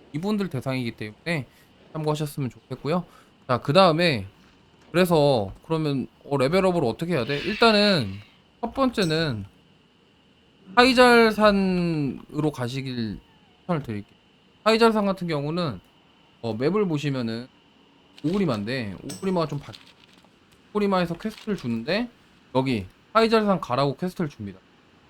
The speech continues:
어, 하이잘산 가서 퀘스트를 하면 돼요. 쉽게 그냥 오그리마에서 딱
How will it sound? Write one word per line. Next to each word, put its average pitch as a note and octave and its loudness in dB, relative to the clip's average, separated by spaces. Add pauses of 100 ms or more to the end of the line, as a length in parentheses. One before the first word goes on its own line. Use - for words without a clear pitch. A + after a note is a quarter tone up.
(200)
어, A2 -6
하이잘산 G#3+ 2
가서 F3 -2 (380)
퀘스트를 A3 -2
하면 C4 2
돼요. G#2 -6 (680)
쉽게 - -2
그냥 E3+ 0 (360)
오그리마에서 G#3 2 (240)
딱 F#3 -2